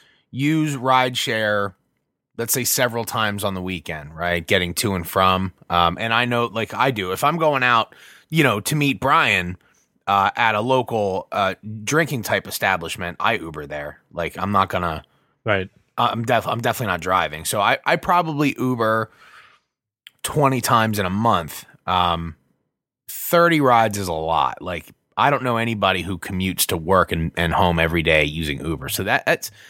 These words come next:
Speaker 1: seems like a lot. So there's definitely some, some balance there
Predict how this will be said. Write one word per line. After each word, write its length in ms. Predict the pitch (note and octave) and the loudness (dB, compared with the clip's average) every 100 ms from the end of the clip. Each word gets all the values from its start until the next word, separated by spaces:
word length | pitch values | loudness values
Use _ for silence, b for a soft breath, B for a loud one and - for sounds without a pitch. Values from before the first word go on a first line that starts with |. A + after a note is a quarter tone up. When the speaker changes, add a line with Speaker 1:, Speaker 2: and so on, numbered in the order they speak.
| B B - | B B -8
Speaker 1:
seems 180 | - | 0
like 80 | G3 | 2
a 60 | A#2+ | 2
lot. 400 | G2 G#2 E2+ - | 4 4 4 0
So 340 | - C#3 A#2 F#2 _ _ _ _ - - | 0 2 2 0 _ _ _ _ -10 0
there's 180 | D#3 | 2
definitely 380 | C#3+ A3+ A#3+ G3 | 4 2 2 2
some, 300 | D#3 D3+ C3+ - | 4 2 0 0
some 240 | - A#2 | -2 -2
balance 520 | G2 B2 C3+ B2 G2+ | 0 2 2 0 -2
there 380 | - F#2+ F2+ F2 | 0 2 2 0